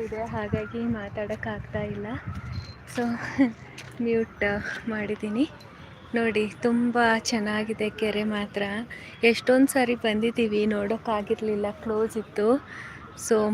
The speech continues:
ಮಳೆ ಬರ್ತಿತ್ತಲ್ವಾ, so ಒಂದು ಸಾರಿ ಹೋಗೋಣ ಅಂತ ಬಂದೆ. ನೋಡಿ ಎಷ್ಟು ಚೆನ್ನಾಗಿದೆ, ನಿಧಾನಕ್ಕೆ ತೋರಿಸ್ತಾ ಇದ್ದೀನಿ ನೋಡಿ ಸಿಸ್ಟರ್. Thank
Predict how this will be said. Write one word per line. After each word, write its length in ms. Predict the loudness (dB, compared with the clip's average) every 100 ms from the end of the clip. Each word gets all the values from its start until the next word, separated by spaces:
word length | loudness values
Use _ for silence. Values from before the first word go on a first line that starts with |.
| 4
ಮಳೆ 180 | 6 6
ಬರ್ತಿತ್ತಲ್ವಾ, 720 | 4 2 0 0 -2 2 2 2 0 -2
so 120 | 0 0 2
ಒಂದು 200 | 0 0
ಸಾರಿ 200 | -2 -2 -2
ಹೋಗೋಣ 340 | -4 -4 -4 -2 -4
ಅಂತ 220 | -4 0 2 2 0 -8 -12 -14 -16 -6 0
ಬಂದೆ. 320 | 0 -2 -6 -8 -12 -4 -4
ನೋಡಿ 180 | -2 -2 -2
ಎಷ್ಟು 140 | -4 -4
ಚೆನ್ನಾಗಿದೆ, 720 | -2 0 0 0 -2 -2 -4 -6 -10 -16 -18 -16 -8 -2
ನಿಧಾನಕ್ಕೆ 520 | 0 2 2 0 -2 0
ತೋರಿಸ್ತಾ 460 | 0 -2 -6 -4 -2 -2
ಇದ್ದೀನಿ 260 | -6 -8 -8
ನೋಡಿ 220 | -8 -8 -8
ಸಿಸ್ಟರ್. 460 | -8 -6 -4 -4 -6 -14 -18 -18 -18 -18 -18 -6 -2
Thank 260 | 0 -2